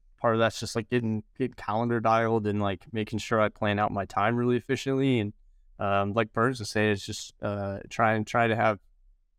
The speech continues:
uh, you know, fifteen minutes, thirty minutes here and there to every day to, to kinda get into something. It was something that John Sideropoulos got on me, on me about, um,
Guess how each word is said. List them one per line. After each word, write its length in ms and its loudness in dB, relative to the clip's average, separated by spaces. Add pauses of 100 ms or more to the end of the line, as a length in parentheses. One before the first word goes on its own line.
(200)
uh, 180 -2
you 80 0
know, 100 2
fifteen 380 -2
minutes, 440 -2 (260)
thirty 220 2
minutes 280 0
here 180 4
and 120 2
there 200 2
to 440 2
every 220 0
day 220 0
to, 180 0 (100)
to 120 -6
kinda 220 -2
get 120 -2
into 180 0
something. 460 0
It 80 -2
was 240 -8 (480)
something 320 0
that 120 2
John 280 2
Sideropoulos 720 0
got 180 0
on 460 -2
me, 120 -4
on 220 0
me 120 0
about, 340 4 (120)
um, 580 0